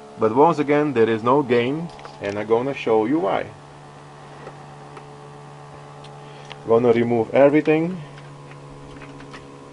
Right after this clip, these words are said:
and also gonna remove this wire over here. By removing this wire, these two, there is no more load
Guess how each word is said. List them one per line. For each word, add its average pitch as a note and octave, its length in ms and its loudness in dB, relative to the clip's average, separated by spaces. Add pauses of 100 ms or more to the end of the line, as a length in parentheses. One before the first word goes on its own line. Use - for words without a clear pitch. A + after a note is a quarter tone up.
(680)
and A2+ 160 0
also D3+ 300 6
gonna A#2+ 280 2
remove B2 420 -2 (240)
this A2+ 140 -8
wire A#2+ 240 4
over B2 160 -4
here. D#3+ 300 2 (2750)
By A#2 160 8
removing D#3+ 480 4
this D3 220 0
wire, A2+ 420 2
these D3 220 -4
two, D#3+ 340 -2 (2500)
there C3 140 2
is B2 140 0
no D3+ 220 6
more C3+ 400 2 (1800)
load C3+ 420 6